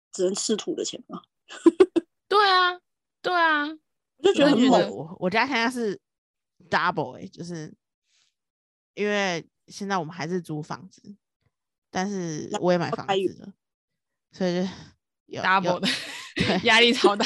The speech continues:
Speaker 3: <laughs> 租房子。
Speaker 1: 好厉害哦，
Speaker 3: 对。
Speaker 1: 你
Speaker 2: 肩膀要练宽一点才可以扛得住。
Speaker 3: 房租基本上现在是我妈的，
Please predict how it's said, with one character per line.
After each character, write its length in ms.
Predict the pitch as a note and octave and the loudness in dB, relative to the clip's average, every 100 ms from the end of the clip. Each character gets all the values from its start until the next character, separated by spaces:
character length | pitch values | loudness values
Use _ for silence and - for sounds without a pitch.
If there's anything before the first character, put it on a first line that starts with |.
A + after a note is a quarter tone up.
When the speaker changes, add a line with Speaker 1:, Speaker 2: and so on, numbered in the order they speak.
| - | -4
Speaker 3:
<laughs> 120 | G3 - | -6 -2
租 200 | G3+ G#3+ | 0 2
房 180 | G3+ F#3 | 0 0
子。 100 | G3 F3 B4 - - - _ _ _ _ _ - - | 0 0 -4 -8 -12 -20 _ _ _ _ _ -10 -6
Speaker 1:
好 140 | A3+ G#3 | -2 2
厉 180 | D#4 D#4 | 2 2
害 80 | - - | -2 -6
哦， 100 | F#3+ | -4
Speaker 3:
对。 80 | |
Speaker 1:
你 80 | F#3 | -4
Speaker 2:
肩 220 | A3+ E4+ | 0 0
膀 160 | E4+ C4+ | 2 0
要 160 | A#3+ C#4+ | 2 2
练 220 | D4 C4+ | 0 -2
宽 260 | C#4+ C4 C4+ | -4 -4 -4
一 60 | |
点 260 | B3+ A#3 G#3 | -6 -6 -6
才 80 | A3+ | -8
可 80 | |
以 140 | C4 A3+ | -6 -6
扛 200 | A#3+ F3 | -6 -6
得 140 | F3 | -8
住。 220 | F3+ G3 | -8 -6
Speaker 3:
房 240 | F3+ A3 C4+ | 0 0 0
租 260 | C#4 D4+ C4+ - | -4 -4 -6 -10
基 120 | C4 | -4
本 120 | A#3+ | -2
上 200 | F#3+ G3 G#3+ | 0 0 0
现 40 | |
在 160 | F#3+ G3+ | -2 -4
是 80 | |
我 160 | F#3+ - - | -6 -8 -14
妈 220 | - | -20
的， 100 | D2+ | -18